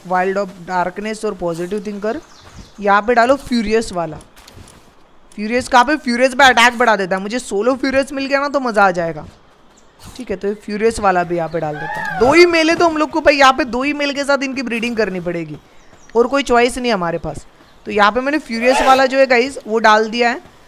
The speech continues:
उम्मीद कर रहा हूँ इससे solo Furious वाला जो है guys, हम लोग को यहाँ पे ये boss मिल जाए। अभी guys, हमारे जो German डाइड इग्निस है ना, इनकी breeding वगैरह यहाँ पे होने दो आराम से। ठीक है, मैं यहाँ से, मैं थोड़े से रुक जाऊँ,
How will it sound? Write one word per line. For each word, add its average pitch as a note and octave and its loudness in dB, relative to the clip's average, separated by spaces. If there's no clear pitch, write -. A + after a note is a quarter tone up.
उम्मीद A#3+ -4
कर D4 8
रहा D#4 6
हूँ E4+ 8
इससे E4+ 2
solo C4+ 0
Furious D4 0
वाला C#4+ 4
जो C#4+ 0
है C#4+ -2
guys, C#4 -2
हम C4+ 2
लोग C4 -2
को C#4 -2
यहाँ A3+ 4
पे A3+ 6
ये B3+ -2
boss B3+ 4
मिल F#3 -4
जाए। D#3 -6
अभी D4+ 4
guys, E4+ 4
हमारे C#4 4
जो B3+ 6
German C4+ 2
डाइड E4 2
इग्निस D4+ -2
है D#4 0
ना, D#4+ 4
इनकी D4 0
breeding B3 -4
वगैरह C#4 4
यहाँ C4 6
पे C#4+ 0
होने B3 2
दो C4 4
आराम C4 4
से। D4+ -2
ठीक C#4+ 0
है, F4 0
मैं G#3 -6
यहाँ G#3+ 0
से, A3+ -4
मैं A#3+ -2
थोड़े A#3+ 0
से A#3+ 0
रुक G3 -6
जाऊँ, E3 -8